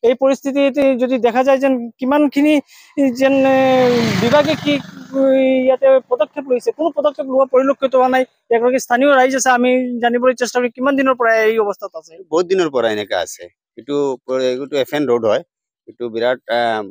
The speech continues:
Speaker 2: বহুত, আহ, পৰিবাৰ, ফেমিলি, এইটো গাঁও আছে তাতে, বিশ, পঁচিশ, ত্ৰিশ গাঁও আছে। আৰু বি-, আহ, মানে হাই স্কুল, হাই স্কুল, হায়াৰ ছেকেণ্ডেৰী কলেজ, এম কে গান্ধী কলেজ, বি-, আহ, মি-, বিৰাট মানে ইমান, আহ,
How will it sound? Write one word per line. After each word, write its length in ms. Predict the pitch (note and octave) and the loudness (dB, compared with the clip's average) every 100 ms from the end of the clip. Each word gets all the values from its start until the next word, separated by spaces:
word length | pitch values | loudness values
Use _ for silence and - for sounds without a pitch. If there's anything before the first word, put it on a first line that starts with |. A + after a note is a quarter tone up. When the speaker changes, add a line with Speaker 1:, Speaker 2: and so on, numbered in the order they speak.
| F#2 | -14
Speaker 2:
বহুত, 220 | F2+ A#2+ C#3 _ _ | -6 -6 -6 _ _
আহ, 120 | A2+ G#2+ | -14 -10
পৰিবাৰ, 320 | A2+ A2 A2+ | -8 -4 -6
ফেমিলি, 320 | - G#2 G#2 G#2+ | -6 -10 -10 -10
এইটো 160 | G#2+ A2 | -10 -10
গাঁও 220 | F#2+ G#2 G#2+ | -6 -2 -2
আছে 220 | F#2+ F#2+ | -4 -8
তাতে, 300 | F2 E2+ - F2+ _ | -14 -14 -14 -16 _
বিশ, 180 | F#2 G2 - | -18 -18 -14
পঁচিশ, 260 | F#2 G2 | -14 -14
ত্ৰিশ 200 | - G2 - G2 F#2 - F#2 | -18 -20 -14 -12 -12 -14 -10
গাঁও 200 | F#2 F2+ | -6 -4
আছে। 220 | E2 E2+ - _ - - - | -6 -12 -18 _ -20 -20 -8
আৰু 160 | G#2 B2 | -4 -2
বি-, 180 | A2+ A#2 | -4 -4
আহ, 240 | A#2+ A2 F2+ F2+ F#2+ G#2+ | -2 -4 -8 -16 -12 -10
মানে 200 | G#2 G#2+ G#2 | -8 -6 -6
হাই 220 | F#2 F#2 B2+ | -6 -6 -6
স্কুল, 280 | A#2 - B2 | -6 -4 -4
হাই 160 | G#2 A2 | -4 -8
স্কুল, 200 | - B2+ | -8 -6
হায়াৰ 160 | G#2+ G#2+ | -4 -4
ছেকেণ্ডেৰী 300 | A#2+ A2 G#2+ | -6 -8 -8
কলেজ, 340 | - G#2+ G#2+ G2+ G2 | -6 -4 -2 -4 -8
এম 120 | F#2+ | -12
কে 100 | A2 | -10
গান্ধী 240 | G#2 G2+ G2+ | -8 -10 -12
কলেজ, 360 | G#2 G2+ G2 G#2+ _ _ _ - | -10 -6 -6 -10 _ _ _ -12
বি-, 100 | G#2+ | -8
আহ, 100 | A#2 | -6
মি-, 240 | A2+ B2+ A2 G#2 C3+ B2+ | -4 -6 -8 -12 -14 -10
বিৰাট 340 | E3 E3 E3 - | -4 -2 -2 -2
মানে 160 | D#3 D3+ | -4 -4
ইমান, 220 | D3+ F3 F3+ B2+ | -2 0 0 -2
আহ, 160 | C3 | -4